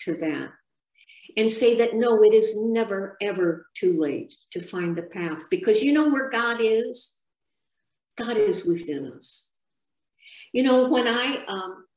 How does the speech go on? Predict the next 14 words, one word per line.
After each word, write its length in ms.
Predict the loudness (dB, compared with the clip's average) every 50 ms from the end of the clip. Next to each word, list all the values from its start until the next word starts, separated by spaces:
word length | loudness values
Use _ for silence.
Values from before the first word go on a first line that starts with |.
| -20 -20 _ _
as 160 | -4 -2 -2 0
I 100 | -2 -2
said, 360 | -2 -4 -4 -4 -2 -2 0
I 100 | 0 0
struggled 580 | 0 0 -2 -2 -4 -4 -6 -4 -6 -8 -6
so 220 | -6 -6 -6 -6 -6
much 300 | -6 -8 -8 -8 -8 -8
as 160 | -6 -6 -6
a 100 | -8 -10
kid 480 | -12 -16 -16 -6 -4 -2 -2 -2 -4 -8
to 80 | -10
feel 440 | -12 -12 -12 -8 -4 -2 -2 -2 -2
that 240 | -4 -8 -10 -12 -12
connection, 680 | -10 -8 -8 -6 -8 -8 -10 -12 -14 -12 -12 -14 -16